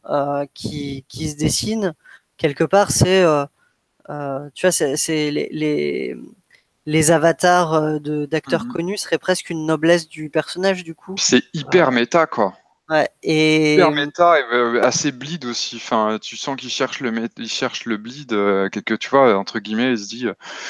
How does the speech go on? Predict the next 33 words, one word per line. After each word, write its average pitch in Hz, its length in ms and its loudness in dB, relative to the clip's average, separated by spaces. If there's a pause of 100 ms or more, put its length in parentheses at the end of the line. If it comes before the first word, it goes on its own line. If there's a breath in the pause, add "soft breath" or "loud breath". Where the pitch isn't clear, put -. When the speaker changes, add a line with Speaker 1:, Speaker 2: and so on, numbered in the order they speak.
(240 loud breath)
Speaker 2:
Ouais, 120 380 6
si, 113 380 -6
euh, 107 360 0
si - 220 -6
la 110 100 6
personne 123 340 -4
en 120 40 -10
face 120 200 -10
de 113 60 -8
moi, 127 200 0
elle 123 60 2
a 113 80 4
un 107 140 0
crush - 360 -4
pour 104 200 -6
Ryan 107 240 2
Gosling, 131 500 -8
tu - 140 -12
vois, 131 120 -2
ça 113 160 -4
m'a, 101 220 2
ça - 160 -4
va 104 160 0
m'aider 123 380 -2
que 113 160 -10
je 107 120 -6
joue 113 320 -8
au - 40 -2
Ryan 104 260 0
Gosling », 113 420 -8
tu - 120 -14
vois 104 100 -2
l'idée ? 110 260 -4